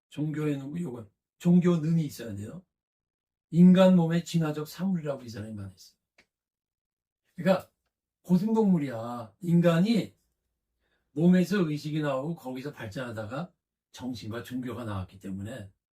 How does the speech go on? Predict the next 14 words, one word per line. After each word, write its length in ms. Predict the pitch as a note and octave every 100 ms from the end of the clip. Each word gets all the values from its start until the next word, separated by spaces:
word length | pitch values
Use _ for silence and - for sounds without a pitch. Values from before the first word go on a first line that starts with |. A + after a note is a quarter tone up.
| _ _ _ _ _ _ _
예, 200 | - G2 - _ _ -
인간의 460 | E3 E3+ E3 E3 D3
정신은 260 | C#3 D#3
신의 300 | D3 F#3+ F#3
선물이 320 | C#3+ B2+ A#2
아니라 300 | A#2+ G#2 G2
그랬어요. 360 | G2 G2 - -
이거 260 | E3 G3 - _ _
프로이드가 420 | - G#3+ G3+ G#3+
직접 320 | - - F3 D#3
한 140 | F3
말이에요. 300 | F#3+ D#3+ -
책에 220 | - F#3+ F#3+
나와요. 460 | F3+ E2 D3+ E3+